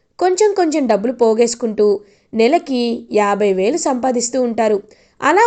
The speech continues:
వాళ్ళ ఖర్చులు పోను అవన్నీ తీసేగా ఇంకా వాళ్ళ ఇంటికి బేస్‌మెంట్ వేసుకోవాలని డిసైడ్ అవుతారు బాలు and మీనా. "మీనా, నేను కాంట్రాక్టర్తో మాట్లాడాను. ఆయన వచ్చి ఇవాళ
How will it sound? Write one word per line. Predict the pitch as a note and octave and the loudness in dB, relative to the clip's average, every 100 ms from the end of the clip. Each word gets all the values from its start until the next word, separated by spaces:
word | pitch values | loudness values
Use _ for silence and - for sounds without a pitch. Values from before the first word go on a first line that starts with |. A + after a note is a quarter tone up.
| G4 | 2
వాళ్ళ | E4 | 0
ఖర్చులు | D4 A#3 - D4 | 0 -4 -4 -6
పోను | C#4 C4+ | -2 -2
అవన్నీ | B3+ G#3 G#3 A#3+ D4 | -2 -2 -6 -6 -6
తీసేగా | B3 A3+ A#3 G#3 G3+ G3 G3+ _ _ - | -6 -4 -2 0 -2 -2 -6 _ _ -2
ఇంకా | G4 G4 | 0 2
వాళ్ళ | F4+ D4+ | 2 2
ఇంటికి | C4 A#3 A#3+ D4+ | 2 0 -4 -4
బేస్‌మెంట్ | G#3+ G#3+ A3+ C4 B3 | 2 2 2 -4 -2
వేసుకోవాలని | G#3+ G3 - G#3 F#3+ F3+ F3 F#3 G#3+ _ _ A#3 | -2 -2 -4 -4 -2 -4 -4 -6 -10 _ _ -4
డిసైడ్ | D#4 D#4+ G4 D4 | -2 0 0 2
అవుతారు | A3 A3 F#3 | 0 -2 -2
బాలు | B3 A3 G#3+ A3+ | 0 0 2 0
and | B3 | 0
మీనా. | A3 G#3+ A3+ F#3 - _ _ - | -2 -2 -2 -4 -8 _ _ -4
"మీనా, | A3+ A#3 C4+ - _ _ B3 | 0 0 -2 -6 _ _ 2
నేను | A#3+ A#3+ | 4 4
కాంట్రాక్టర్తో | A#3+ A3+ B3 D#4+ D#4+ C4+ B3 | 2 -2 2 0 2 -2 0
మాట్లాడాను. | C#4+ A3+ A3+ B3+ A3+ G#3 G3+ - _ _ _ | -2 -2 -2 0 0 0 -4 -8 _ _ _
ఆయన | - A#3 A#3+ | -4 0 2
వచ్చి | A3+ A3 D4 C4+ A#3 A#3+ _ - | 2 0 -4 -2 -4 -10 _ -4
ఇవాళ | C#4 C4+ B3 | 0 2 2